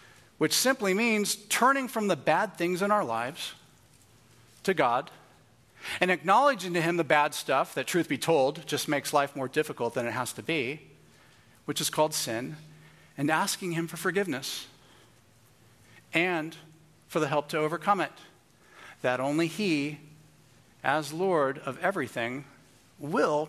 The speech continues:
provide. If you do that and it's real, you're resurrected with him and will have eternal hope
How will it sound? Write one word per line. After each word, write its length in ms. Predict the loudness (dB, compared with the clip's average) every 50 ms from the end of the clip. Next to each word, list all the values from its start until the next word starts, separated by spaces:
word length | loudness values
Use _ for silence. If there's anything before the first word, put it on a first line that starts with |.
| -6
provide. 560 | -4 -2 0 2 2 2 2 -2 -4 -6 -10 -16 -20 -20 -20 _ _ _ _ _ _ _ _ -20 -20 -20 -20 -20 -20 -20 -20 _ _ _ -20 _ _ _ _ _ _ -6
If 140 | -4 -2 2
you 80 | 2 2
do 180 | 2 2 2
that 400 | 4 4 4 4 2 -2 -6 -10 -20 -20 -20 _ _ _ _ _ _ _ _ _ _ -2
and 140 | 0 0
it's 220 | 0 -2 -2 -4 -6
real, 420 | -2 0 2 2 4 2 0 0 -4 -12 -20 -20 -20 -20 -20 _ -20 -20 -20 -20 -20 -20 -20 -20 -20 -20 -20 -4 2 2 2 2 2 -16 -20 -20 _ _ _ _ _ _ _ _ _ _ _ _ _ _ _ _ _ _ _ -6
you're 160 | -2 0 2
resurrected 600 | 4 2 2 2 0 0 0 0 0 -2 -8 -12 -12
with 140 | -12 -8 -4
him 300 | -2 -2 -2 -2 -4 -8 -14 -20 -20 -20 -20 -20 -20 -20 -20 -20 -20 _ _ -20 -20 _ _ -20 -20 _ -20 -20 -20 -20 -20 -20 -20 -20 -20 -12 -6
and 100 | -4 -2
will 100 | 0 0
have 180 | 0 0 -2 -2
eternal 320 | -6 -6 -4 -4 -4 -4
hope 340 | -4 -2 -2 -2 -2 -4 -8